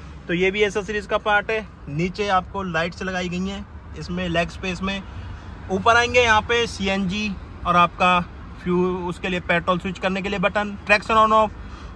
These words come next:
ये आपका fog lamps के लिए अलग से button लगा है क्योंकि ये भी एसेसरीज का part है। ये आपका, अ, headlight height adjust के लिए। यहाँ पे scuff plate,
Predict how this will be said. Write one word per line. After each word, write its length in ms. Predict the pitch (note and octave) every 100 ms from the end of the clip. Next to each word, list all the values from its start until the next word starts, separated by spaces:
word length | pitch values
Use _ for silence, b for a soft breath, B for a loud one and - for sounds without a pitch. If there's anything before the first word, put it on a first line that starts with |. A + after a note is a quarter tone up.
| D#3+
ये 80 |
आपका 380 | E3 D#3+ - F3
fog 280 | E3+ F#3 F3+
lamps 260 | F#3+ G3 F3+
के 100 | G#3
लिए 260 | G3+ G#3 G#3+
अलग 260 | F3 F#3
से 160 | F3+ G#3+
button 240 | G3+ G3
लगा 300 | G3+ G#3 G3+ G3+
है 100 | G#3
क्योंकि 220 | G3+ G3
ये 120 | F3
भी 60 | G3
एसेसरीज 400 | F#3+ F#3+ G3+ -
का 80 | G3+
part 300 | G3+ F#3+ -
है। 120 | - - B B -
ये 80 | F#3+
आपका, 400 | A3+ - A#3+ A#3+
अ, 840 | A#3 - - - - - - - E3 F3+ F3+ F3+ E3+ -
headlight 380 | D#3+ E3 F3 E3+
height 200 | F3+ F3+
adjust 360 | F3 G3 G#3+
के 120 | - A3
लिए। 300 | G#3+ A3 A3 - - D#3+
यहाँ 180 | G3
पे 240 | G#3+ B3 A#3+
scuff 340 | - A3 -
plate, 320 | A3+ A3 A3+